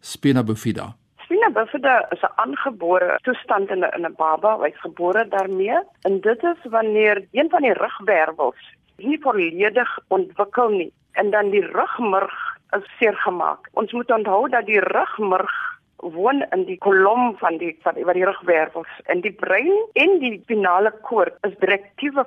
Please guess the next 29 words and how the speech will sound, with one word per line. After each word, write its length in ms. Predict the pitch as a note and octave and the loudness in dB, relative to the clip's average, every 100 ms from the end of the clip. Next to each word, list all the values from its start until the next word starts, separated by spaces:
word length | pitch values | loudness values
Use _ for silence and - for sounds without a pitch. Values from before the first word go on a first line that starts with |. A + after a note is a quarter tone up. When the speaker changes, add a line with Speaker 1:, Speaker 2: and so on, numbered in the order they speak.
| - | -2
Speaker 2:
kragvoedsel 800 | - A#3 - - G#3 - F#3 F3 | -4 -4 -6 -12 -12 -4 -4 -2
van 160 | G3+ F3+ | -2 -2
die 140 | F3 - | -4 -6
sentrale 560 | E3+ - E3 D#3+ D#3+ - | -8 -2 0 0 -2 -4
senuistelsel. 840 | A3 F3+ F3 - F3 - - - - _ | -4 -4 -4 -6 -4 -4 -8 -16 -18 _
Omdat 380 | - B3+ C4+ D#4 | 2 4 4 2
die 100 | - | 4
rugwervel 680 | F3 A3+ - G#3 F#3 F#3 F#3+ | 4 4 2 4 6 4 2
is 140 | - - | 0 0
nie 160 | G3+ | 0
heel 220 | E3+ F3 B3+ | 2 2 2
vol, 200 | - F3 - | 0 0 2
kom 240 | B3 G#3 | 2 2
daai 380 | F3+ D#3+ A#3 A#3 - - | 2 4 4 4 0 2
eintlik 340 | A#3+ A#3+ A#3 | 2 2 0
die 160 | F#3 F3 | 2 2
rugmurg 640 | - - - F#3 E3 - - - | 2 0 0 0 0 -2 -10 0
kom 220 | B3 G3 | 0 2
reg 380 | D#3+ G#3 D#4+ - | 2 2 2 -2
uit 180 | G#3+ - | -4 -2
op 180 | - F#3 | -2 -2
'n 40 | - - | -2 0
gat 220 | A3 - | -2 -2
op 100 | G3+ | -4
die 120 | G3+ | 0
rug 240 | F3+ F3 - | 0 -2 0
van 140 | F3+ | 0
die 140 | E3 - | 0 0
baba. 460 | E3+ D#3 D3 C#3 | 2 2 2 -2